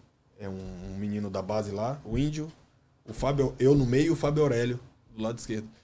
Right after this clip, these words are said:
E eu lembro que o Chi-, o goleiro era o Chilavé. E a bola saía, cara, a gente pegava a bola e jogava. Ele deixava a bola passar e o tempo, e o São Paulo precisava ganhar, pelo menos de um a zero pra ir pros pênaltis.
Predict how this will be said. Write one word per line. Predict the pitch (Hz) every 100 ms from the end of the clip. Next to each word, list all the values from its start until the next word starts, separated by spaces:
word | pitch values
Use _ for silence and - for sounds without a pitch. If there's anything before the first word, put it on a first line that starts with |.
| _
E | 120
eu |
lembro | 131 160 160
que |
o | 143
Chi-, | -
o | 131
goleiro | 113 131 151
era | 160
o | 147
Chilavé. | - 170 131 113 117 - - _ -
E |
a | 156
bola | 151 196
saía, | 185 160 180
cara, | - 131
a | 135
gente | 147
pegava | - 147 156
a | 131
bola | 131 175
e |
jogava. | 175 185 151 175 180 180 - _ _
Ele | 208 262
deixava | 220 - 185
a | 160
bola | 156 165
passar | 160 151 151
e | 196
o |
tempo, | 220 196 175
e |
o |
São | 165 165
Paulo | 185 190
precisava | 180 160 180
ganhar, | 220 208 208
pelo | - 180
menos | 180 214
de | 208
um |
a | 208
zero | 165 190
pra | 196
ir | 196
pros | 202 -
pênaltis. | 175 170 147